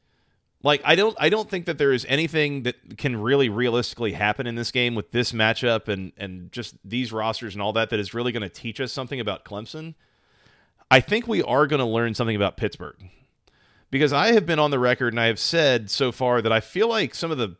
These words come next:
Pitt offense stuff is a little bit of fool's gold. 'Cause you look at some of the defenses that they've put up numbers against, and I think prior to last weekend, maybe the, the best performance that they've had in terms of the defense they were going against was either at Tennessee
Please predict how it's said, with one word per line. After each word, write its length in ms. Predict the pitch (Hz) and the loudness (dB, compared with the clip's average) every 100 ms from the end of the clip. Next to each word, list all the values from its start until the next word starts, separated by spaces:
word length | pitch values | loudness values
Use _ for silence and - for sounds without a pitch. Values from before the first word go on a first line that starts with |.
| - | -6
Pitt 260 | 139 139 - | -2 -2 -2
offense 440 | 107 110 147 143 | -2 -2 -2 -4
stuff 360 | - - 143 143 | -6 0 0 0
is 100 | 123 | -4
a 60 | 107 | -4
little 340 | 98 123 135 | -2 0 0
bit 140 | 117 | 0
of 80 | 113 | -4
fool's 380 | - 117 110 123 | -4 -4 -4 -4
gold. 440 | 147 151 170 180 175 _ _ _ _ _ _ | -4 -4 -6 -12 -18 _ _ _ _ _ _
'Cause 160 | 156 139 | -2 0
you 80 | |
look 160 | 147 208 | 2 0
at 100 | 226 | -2
some 100 | 214 | -2
of 40 | |
the 80 | 151 | -2
defenses 720 | 95 120 131 156 147 160 151 123 | 0 0 0 -2 -6 -10 -10 -8
that 140 | 117 | -4
they've 200 | 117 - | -4 -2
put 180 | - 127 | -2 0
up 120 | 123 | 0
numbers 380 | 101 107 131 139 | -2 -2 -2 -4
against, 560 | 143 156 170 - - _ _ _ _ _ _ _ _ | -6 -8 -10 -14 -16 _ _ _ _ _ _ _ _
and 420 | 117 117 117 110 107 _ - - - - - | -2 0 0 -2 -8 _ -20 -20 -20 -18 -6
I 80 | 135 | -2
think 180 | 202 147 | -2 -2
prior 300 | 165 220 214 | 2 4 4
to 80 | |
last 320 | 131 131 127 135 | 2 0 -4 -2
weekend, 560 | 160 156 117 113 107 | -2 -2 -2 -2 -6
maybe 260 | 120 160 175 | -4 -4 -4
the, 220 | 113 127 | -2 -2
the 180 | 127 120 | -2 -4
best 480 | 90 104 139 147 - | -4 -4 -2 -2 -4
performance 440 | 120 - 135 123 | -4 -2 -4 -4
that 100 | 107 | -2
they've 200 | 123 120 | 0 0
had 340 | 120 123 117 | 0 2 2
in 100 | 110 | 0
terms 240 | 104 113 104 | -2 -8 -6
of 80 | 95 | -8
the 60 | |
defense 360 | 87 120 127 110 | -4 -4 -4 -2
they 80 | 110 | 0
were 140 | 104 | 0
going 200 | 107 117 | -2 -2
against 340 | 95 98 98 110 | -4 -6 -6 -8
was 120 | 101 | -2
either 220 | 110 101 | 0 0
at 260 | 90 135 - | 0 -2 -2
Tennessee 600 | 143 131 - 120 117 | -2 -2 -2 -2 -2